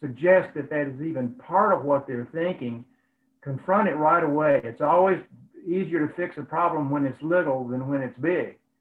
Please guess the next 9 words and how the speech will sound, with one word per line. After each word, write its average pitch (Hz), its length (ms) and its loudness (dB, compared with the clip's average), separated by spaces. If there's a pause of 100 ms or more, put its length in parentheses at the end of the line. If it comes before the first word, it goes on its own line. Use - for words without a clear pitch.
(480)
So 143 580 0
while 170 280 2
it's 147 180 -4 (120)
just 175 280 -2
a 135 120 0
niggling 156 560 -2
thought, 165 500 2 (640)
uh, 135 240 0
in, 151 500 -4